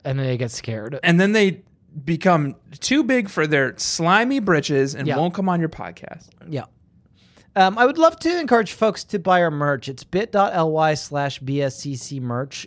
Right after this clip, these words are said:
Speaker 1: Um, we got a lot of stickers. We got a lot of totes. We got T-shirts. We've got all sorts of very nice things over there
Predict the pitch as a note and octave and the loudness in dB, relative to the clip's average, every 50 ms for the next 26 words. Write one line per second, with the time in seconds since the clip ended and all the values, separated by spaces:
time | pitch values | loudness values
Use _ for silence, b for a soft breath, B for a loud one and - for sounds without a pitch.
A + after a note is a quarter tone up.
0 | - - C#3+ C3+ C3 B2+ B2 B2 B2 D3 D3 D3 C#3 A#3 C#4+ E4+ D#4 C4+ B3 A#3 | -12 -8 -4 -4 -2 -4 -4 -6 -8 -8 -6 -2 -2 0 0 2 4 4 4 4
1 | A3 G#3 F#3 D#3+ - - - G#3 G3+ G#3 G#3+ G#3+ - - - - _ - F3 E3 | 4 2 0 -2 -4 -4 -4 -4 -2 -2 -2 -4 -4 -8 -12 -14 _ -8 -6 -4
2 | D#3+ E3+ F#3 F3+ F3 E3+ E3 D#3+ D#3 D3+ D3 C#3+ C#3+ - - _ - - F#3 F#3+ | -2 0 2 2 2 4 4 4 4 4 4 2 0 -2 -6 _ -4 0 2 2
3 | G3+ G3+ - - - - F3 D#3+ E3+ F#3 F3 - - _ _ _ _ - - - | 2 0 -4 -10 -10 -8 -6 -2 0 0 0 0 -4 _ _ _ _ -16 -10 -6
4 | A#3 A3+ - - G#3+ G#3+ G#3+ G#3+ - - - - _ _ _ _ _ _ _ D3 | -4 -4 -4 -2 -2 -4 -4 -6 -8 -10 -12 -12 _ _ _ _ _ _ _ -8
5 | D#3 E3 D#3 - F#3 E3+ E3+ F3 - _ _ - F#3+ G#3+ A3+ - - D4 A3+ C#4 | -6 -6 -4 0 0 0 0 0 -4 _ _ 2 2 2 2 2 -2 -8 -8 -10
6 | G#3+ F3 C#3 A2+ A#2 C#3 D3 D#3 E3 D#3+ D#3 C#3 C3 C3+ C#3+ C3 - - _ C#3 | -10 -10 -8 -4 0 0 2 2 0 -2 -4 -4 -4 -4 -6 -6 -10 -12 _ -14
7 | B2+ B2+ C3+ C3+ C#3+ D#3 D3+ D3 D#3+ E3 F3 F3 F3+ F3+ F3+ - | -12 -12 -12 -12 -10 -12 -12 -12 -10 -8 -6 -4 -4 -4 -4 -6